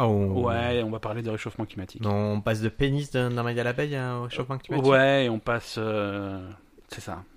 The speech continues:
Speaker 2: On passe de,
Speaker 1: Ouais.
Speaker 2: de, d'un épisode à l'autre, tu vois, on parle de, on passe de Carly Rae Jepsen,
Speaker 1: Mais pourquoi
Speaker 2: euh,
Speaker 1: on parle ça ?
Speaker 2: à
Speaker 1: Parce
Speaker 2: l'effet de
Speaker 1: que à
Speaker 2: serre.
Speaker 1: cause de tous les, les ouragans qu'il y a
Speaker 2: Ouais,
Speaker 1: eu ?
Speaker 2: voilà. En fait, l'idée, c'est est-ce qu'il y a, euh, la question qu'on peut poser, qu'on peut se poser aussi, c'est est-ce qu'il y a un lien entre les ouragans qu'on a eu cette année et ces der-,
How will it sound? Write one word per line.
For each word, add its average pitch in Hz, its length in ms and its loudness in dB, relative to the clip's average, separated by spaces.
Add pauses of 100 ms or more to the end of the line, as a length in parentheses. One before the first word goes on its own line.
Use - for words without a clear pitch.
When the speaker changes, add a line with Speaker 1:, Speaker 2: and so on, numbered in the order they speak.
(220)
Speaker 2:
On 98 140 -6
passe 117 280 -4
de, 98 680 -4
Speaker 1:
Ouais. - 60 -18 (240)
Speaker 2:
de, 120 200 -2
d'un 123 240 0
épisode 139 320 4
à 127 60 6
l'autre, 120 200 2
tu - 80 -12
vois, 110 100 -2
on 110 100 -2
parle 110 240 -4
de, 107 340 -4
on 107 80 -4
passe 123 180 0
de 120 60 -2
Carly 113 240 -4
Rae 110 120 -2
Jepsen, 110 340 -2
Speaker 1:
Mais 123 60 2
pourquoi 143 240 4
Speaker 2:
euh, 143 40 4
Speaker 1:
on 131 40 0
parle 127 160 4
ça ? - 140 2
Speaker 2:
à - 20 4
Speaker 1:
Parce 123 120 4
Speaker 2:
l'effet 139 120 4
de 139 60 8
Speaker 1:
que 143 40 4
à 139 40 4
Speaker 2:
serre. 131 120 2
Speaker 1:
cause 147 140 4
de 147 80 4
tous - 200 -2
les, 151 260 4
les 143 180 0
ouragans 156 260 2
qu'il 131 80 4
y - 20 8
a 135 100 8
Speaker 2:
Ouais, 123 40 6
Speaker 1:
eu ? 120 40 4
Speaker 2:
voilà. 120 240 2
En 110 60 -2
fait, 135 180 -2
l'idée, 123 240 2
c'est 127 180 0
est-ce 120 140 4
qu'il 131 120 4
y 127 40 6
a, 123 140 4
euh, 113 280 -2 (340)
la 127 80 0
question 160 260 -2
qu'on 139 140 0
peut 131 100 -2
poser, 120 360 0
qu'on - 140 -6
peut 113 120 -4
se - 60 -8
poser 107 240 -2
aussi, 110 240 -8
c'est 104 160 -8
est-ce 104 120 -8
qu'il 110 140 -6
y - 20 -2
a 104 40 -2
un - 20 -2
lien 127 220 -2
entre 113 220 -4
les 101 220 -8
ouragans 113 420 -2
qu'on 101 140 -6
a 98 60 -4
eu 104 60 -4
cette 104 220 -8
année 107 260 -2
et 101 40 -8
ces 92 180 -14
der-, 95 280 -8